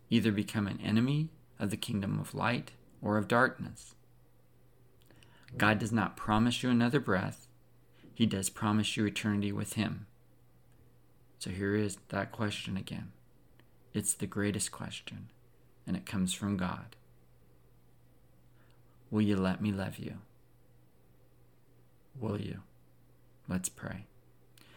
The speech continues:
Father God, I ask now that you, with your Holy Spirit,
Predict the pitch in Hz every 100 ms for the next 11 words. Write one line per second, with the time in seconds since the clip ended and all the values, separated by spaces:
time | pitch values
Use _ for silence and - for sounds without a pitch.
0 | - - - 98 98 95 101 120 131 -
1 | - - - - - - - 87 82 95
2 | 95 - 101 98 98 107 - - - -
3 | - - - 110 - 120 110 113 113 117
4 | 113 104 120 117 123 - 87 87 87